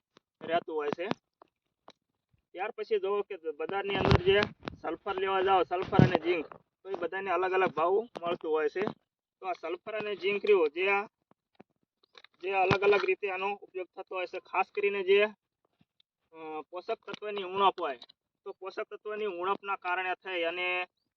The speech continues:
તમે જુઓ તો શરૂઆતની અંદર જે આપણે ધોરિયો હોય, તો ધોરિયાની અંદર જે આપણે નાખો કે નાકાની અંદર જે ઘણા બધા ખેડૂત મિત્રોની હાલની અંદર જે જાંબુડિયો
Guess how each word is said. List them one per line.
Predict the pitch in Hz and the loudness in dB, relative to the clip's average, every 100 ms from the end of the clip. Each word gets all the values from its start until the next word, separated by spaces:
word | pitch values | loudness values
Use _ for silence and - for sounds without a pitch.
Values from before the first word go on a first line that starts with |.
| _ | _
તમે | 170 175 165 | -12 -10 -4
જુઓ | 190 190 135 - _ _ _ _ _ | 0 0 0 -4 _ _ _ _ _
તો | - 370 180 180 180 175 _ _ _ - | -8 -2 4 6 4 0 _ _ _ -14
શરૂઆતની | 175 185 185 196 190 | -8 -4 -4 -4 -6
અંદર | 175 180 | -4 -4
જે | 185 | -4
આપણે | 180 175 180 180 175 - _ _ | -8 -6 -6 -6 -6 -8 _ _
ધોરિયો | 135 165 180 180 | -10 -4 0 2
હોય, | 185 | 2
તો | 170 170 | 0 -6
ધોરિયાની | 143 160 180 180 180 | -10 -6 -4 -4 -4
અંદર | 165 - _ - | -6 -10 _ -12
જે | 170 | -10
આપણે | 170 170 | -10 -8
નાખો | 147 - 208 | -4 0 0
કે | 180 175 165 | -2 -4 -4
નાકાની | 151 156 185 196 | -4 -4 -8 -10
અંદર | 185 180 175 | -8 -6 -2
જે | 185 - | -2 -2
ઘણા | 165 185 185 _ _ _ - | -2 -2 -2 _ _ _ -10
બધા | 160 180 | -4 -2
ખેડૂત | - 180 - | -2 -8 -8
મિત્રોની | - - 185 180 | -12 -12 -10 -4
હાલની | 156 156 180 | 0 0 0
અંદર | 175 180 214 - _ _ _ 147 147 | 0 2 2 0 _ _ _ -18 -8
જે | 165 180 | -4 -4
જાંબુડિયો | 147 156 202 196 | -2 4 10 10